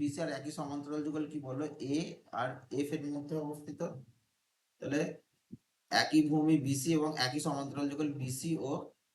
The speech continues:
কি বলো? এফ এর মধ্যে অবস্থিত, মধ্যে অবস্থিত। কেন এফ এ নিলাম? কারণ দেখো, এটা এ, এবিসি র এটা স্টার্ট হচ্ছে আর বিসিএফ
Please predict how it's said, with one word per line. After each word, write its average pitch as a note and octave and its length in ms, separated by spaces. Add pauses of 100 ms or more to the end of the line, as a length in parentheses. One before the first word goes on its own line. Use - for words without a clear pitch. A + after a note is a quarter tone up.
(140)
কি A#2+ 80 (100)
বলো? C3+ 220 (2000)
এফ E3 120 (380)
এর D#3 160 (160)
মধ্যে C3+ 420 (300)
অবস্থিত, C3+ 580 (1500)
মধ্যে A2+ 420 (320)
অবস্থিত। A2 560 (220)
কেন C#3 160 (200)
এফ C#3 140
এ D#3+ 100
নিলাম? E3 220 (120)
কারণ C#3 240
দেখো, F#3 140 (180)
এটা C3+ 160 (160)
এ, - 20 (240)
এবিসি C#3+ 340
র - 20 (100)
এটা C3+ 120 (100)
স্টার্ট C3 300
হচ্ছে D3 160 (100)
আর D#3+ 60 (100)
বিসিএফ C3+ 460